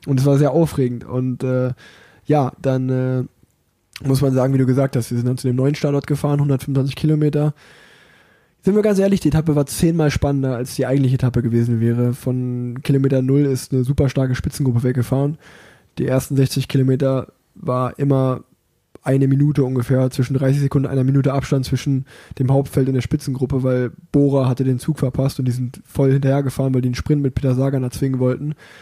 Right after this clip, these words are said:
Haben nach sechzig Kilometern einsehen müssen, okay, die Spitzengruppe ist zu stark, die holen wir nicht zurück. Das ganze Team war aufgeraucht. In dem Moment war allen klar, okay, die vierzehn Fahrer kommen vorne durch. Wir hatten Alex Dowsett wieder dabei, ähm, der am Ende Zehnter geworden ist.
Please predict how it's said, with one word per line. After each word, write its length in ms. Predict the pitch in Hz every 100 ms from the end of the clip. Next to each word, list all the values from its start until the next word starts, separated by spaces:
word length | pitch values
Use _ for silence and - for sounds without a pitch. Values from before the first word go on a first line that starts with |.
| - _ _
Haben 160 | - 156
nach 100 | 147
sechzig 300 | 147 147 -
Kilometern 400 | - 139 139 135
einsehen 560 | - 139 143 135 135 135
müssen, 340 | 147 - 135
okay, 240 | 123 -
die 140 | 135 123
Spitzengruppe 460 | - 139 139 131
ist 80 | 127
zu 100 | -
stark, 300 | - 135 135
die 100 | 143
holen 140 | 135 139
wir 60 |
nicht 120 | 131
zurück. 340 | - 135 151 - - - - _
Das 60 | -
ganze 220 | 143 135
Team 220 | - 175
war 80 | 165
aufgeraucht. 680 | 143 143 147 135 139 143 - _ _ _ _ -
In 60 |
dem 120 | 131 143
Moment 300 | 143 139 147
war 160 | 127
allen 240 | 117 147 139
klar, 240 | 143 139
okay, 180 | 127 139
die 80 | 135
vierzehn 320 | 147 139 139
Fahrer 300 | 139 135 135
kommen 180 | 135 131
vorne 240 | 135 131
durch. 320 | 139 156 -
Wir 60 | 131
hatten 120 | 127
Alex 300 | 117 131 -
Dowsett 300 | 147 151 -
wieder 160 | 151 147
dabei, 420 | 143 143 143 147 - - - - -
ähm, 140 | 127
der 100 | 120
am 80 | 127
Ende 140 | 127
Zehnter 340 | 120 156 156 147
geworden 320 | 135 135 135
ist. 240 | 139 -